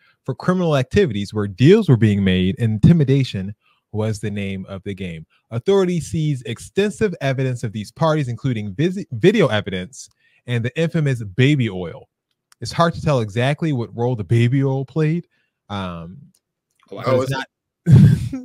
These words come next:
Speaker 1: <laughs> I mean, maybe for just lubricant purposes.
Speaker 2: No, you don't use no baby oil for lubricant.
Speaker 1: Infection?
Speaker 2: No, y-, y-,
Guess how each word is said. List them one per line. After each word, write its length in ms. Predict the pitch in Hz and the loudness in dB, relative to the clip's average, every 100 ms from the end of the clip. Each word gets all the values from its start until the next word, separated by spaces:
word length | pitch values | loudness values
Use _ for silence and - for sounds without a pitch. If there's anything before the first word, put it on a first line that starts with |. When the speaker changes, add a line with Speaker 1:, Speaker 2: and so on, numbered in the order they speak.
| 254 | -12
Speaker 1:
<laughs> 80 | 139 | -8
I 60 | |
mean, 220 | 123 107 127 | -6 -6 -4
maybe 240 | 139 131 | -2 -4
for 120 | - | -6
just 200 | 117 117 | -8 -6
lubricant 480 | 107 117 135 - 202 _ _ | -6 -8 -8 -12 -14 _ _
purposes. 520 | - 165 - - - - | -12 -12 -12 -20 -20 -10
Speaker 2:
No, 200 | 190 135 | -6 -2
you 120 | 165 | -2
don't 140 | 185 | 0
use 120 | 151 151 | -2 -4
no 100 | 123 | -8
baby 340 | 120 113 120 | -6 -8 -6
oil 140 | 113 117 | -6 -8
for 140 | 107 | -10
lubricant. 720 | 104 107 110 117 131 139 - _ _ _ _ _ - _ _ _ | -10 -12 -12 -14 -12 -14 -14 _ _ _ _ _ -20 _ _ _
Speaker 1:
Infection? 520 | 120 117 113 - 190 196 _ _ _ _ _ _ | -12 -8 -8 -8 -10 -12 _ _ _ _ _ _
Speaker 2:
No, 240 | 180 220 202 | -6 -4 -4
y-, 300 | 185 208 175 185 | -4 -6 -6 -8
y-, 140 | 160 | -8